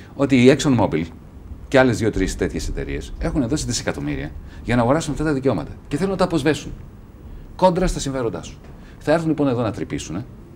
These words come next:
να καταστρέψουν τον πλανήτη, να καταστρέψουν την οικονομία σου, να δημιουργήσουν ακόμα πιο ολιγαρχικές καταστάσεις στην Ελλάδα, έτσι ώστε να βγάλουν χρήματα από τις αγορές,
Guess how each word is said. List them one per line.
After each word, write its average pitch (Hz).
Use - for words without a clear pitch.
να 107
καταστρέψουν 160
τον 175
πλανήτη, 90
να 98
καταστρέψουν 131
την 160
οικονομία 90
σου, -
να 98
δημιουργήσουν 120
ακόμα 156
πιο 147
ολιγαρχικές 107
καταστάσεις 95
στην 85
Ελλάδα, 76
έτσι 151
ώστε 101
να 98
βγάλουν 151
χρήματα 107
από 78
τις -
αγορές, 78